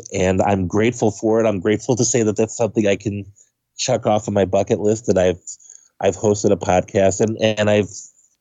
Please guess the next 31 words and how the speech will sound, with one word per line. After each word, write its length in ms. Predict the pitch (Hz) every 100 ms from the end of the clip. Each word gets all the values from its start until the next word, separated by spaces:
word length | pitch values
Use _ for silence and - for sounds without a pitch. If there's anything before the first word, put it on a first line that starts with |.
| -
you 140 | 120
know, 280 | 104 92 - _ _ _ _ _ _ _ -
P 100 | 175
W 260 | 175 165 165
T 200 | - 156
Cast 520 | 151 127 127 - - - _ _ _ _ _ _ -
originally 600 | 117 113 123 131 123 123
was 640 | 113 107 101 101 98 - _ _ _ _ _ -
everyone 380 | 113 117 113 107
that 120 | 90
worked 500 | 104 104 104 - - _ _ _ _ -
to 160 | - 107
help 160 | 107
make 180 | 101 95
t-shirts 420 | - 101 98 87
for 100 | -
Pro 180 | 85 98
Wrestling 320 | 92 - 95
Tees, 260 | - 101 95
but 160 | 107
it's 140 | 104 127
also 580 | 120 117 117 104 101 -
you 160 | 101 98
guys, 340 | 95 95 85
the 60 | 92
listeners, 520 | 95 90 101 92 -
and 160 | 92
the 60 | 87
Patreon 440 | 98 87 - 87
subscribers. 720 | - 82 - 85 82 85 85 82
And, 460 | 87 87 87 85 85